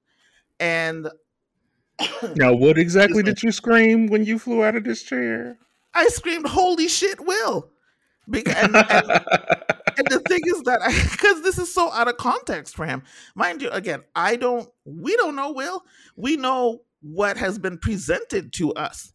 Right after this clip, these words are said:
Speaker 1: but we don't know Will. I haven't read his book yet. I do wanna read his book, but from what I've been learning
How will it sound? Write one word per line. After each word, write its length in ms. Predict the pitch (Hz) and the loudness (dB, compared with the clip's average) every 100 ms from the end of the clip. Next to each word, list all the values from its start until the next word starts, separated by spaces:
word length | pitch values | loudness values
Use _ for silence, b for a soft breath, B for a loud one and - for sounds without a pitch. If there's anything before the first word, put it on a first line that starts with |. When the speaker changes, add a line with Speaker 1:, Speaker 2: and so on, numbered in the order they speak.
| _ _ - | _ _ 0
Speaker 1:
but 120 | 220 | 2
we 100 | 392 | 4
don't 140 | 466 | 4
know 280 | 466 453 427 | 2 -2 -4
Will. 100 | - b b b | -8 b b b
I 120 | - 233 | 0 2
haven't 280 | 349 359 | 2 0
read 160 | 330 381 | 0 -2
his 160 | 359 190 | -2 -4
book 240 | 147 - | -8 -6
yet. 160 | 135 117 | -6 -4
I 80 | 123 | -4
do 220 | 196 302 | -2 -2
wanna 200 | 349 180 | -2 -4
read 180 | 147 139 | -6 -10
his 180 | 135 120 | -12 -14
book, 360 | 113 117 - _ _ _ _ | -14 -16 -16 _ _ _ _
but 180 | - 175 | -2 -2
from 200 | - 180 | -2 -2
what 120 | 175 | 0
I've 360 | 170 160 131 131 | 0 -2 -6 -6
been 220 | 156 143 | -6 -2
learning 640 | 151 233 240 147 135 143 | -2 -2 -2 -4 -6 -10